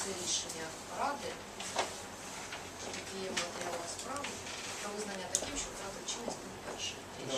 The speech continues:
Speaker 2: ваша честь.
Speaker 1: Так.
Speaker 2: Воно прийнято на підставі нашої доб-, заяви про добровільну відмову від земельної ділянки.
Speaker 1: Так. І от розкажіть, будь ласка, ви відмовились від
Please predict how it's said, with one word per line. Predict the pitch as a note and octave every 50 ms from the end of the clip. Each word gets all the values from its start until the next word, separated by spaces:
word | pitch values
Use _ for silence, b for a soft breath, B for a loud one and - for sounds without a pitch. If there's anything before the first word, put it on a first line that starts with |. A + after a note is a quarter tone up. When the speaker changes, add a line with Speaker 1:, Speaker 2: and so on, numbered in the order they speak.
| C3 C3+ -
Speaker 2:
ваша | - - - - - -
честь. | - - - - - - - -
Speaker 1:
Так. | - - - -
Speaker 2:
Воно | D3+ D#3 D#3+ D#3
прийнято | E3+ E3 E3 D#3+ D#3 D#3 D3 C#3+
на | C#3+ C#3 C3+ -
підставі | C3+ - - - C#3+ C#3 C3 C3 C3+ C#3
нашої | C#3 C#3 - C3 C3 B2+ B2 A#2+
доб-, | B2 A#2+ G2+ - - - -
заяви | B2 B2 B2 C#3 D#3+ E3 D3+ B2+ -
про | - B2 A#2+ A#2+
добровільну | A#2+ A#2+ B2+ B2+ B2+ C3+ C3+ C3 B2 B2
відмову | B2 A#2 B2 A#2+ - - - B2
від | A#2+ A#2 - -
земельної | A#2 A#2 A2+ A2 A2+ A#2 A#2+
ділянки. | - - - G#2+ G2+ - - -
Speaker 1:
Так. | - - - - - - - - - -
І | F#3+ F#3+ F#3+
от | G3 G3 G3
розкажіть, | - - - - A3 - G#3+ G#3+ -
будь | - - -
ласка, | - - - - - -
ви | F#3+ F#3+ F3+
відмовились | - - - F3 E3+ D#3+ E3 F#3+ G#3 A3 - - - - -
від | -